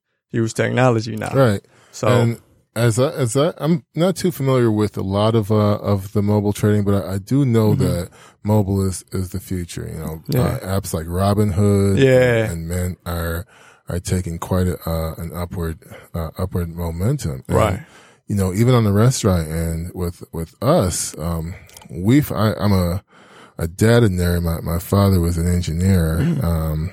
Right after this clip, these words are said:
Speaker 2: and so I found that in two thousand and sixteen, orders from the phone surpassed orders from the phone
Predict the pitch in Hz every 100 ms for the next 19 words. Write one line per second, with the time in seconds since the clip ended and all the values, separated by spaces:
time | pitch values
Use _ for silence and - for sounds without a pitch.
0 | - - - 85 85 - 90 82 82 85
1 | - _ _ _ _ _ - 120 151 -
2 | 98 85 87 90 85 80 - - - 87
3 | 87 - 131 135 120 117 113 107 - 98
4 | - - 107 82 78 - _ _ _ _
5 | _ _ _ _ 110 113 113 110 - 98
6 | 87 - 117 98 82 82 - _ _ _
7 | - - 101 90 - 104 101 95 - -
8 | 95 92 87 85 - _ _ _ - -
9 | - 90 80 - - 85 - 117 85 -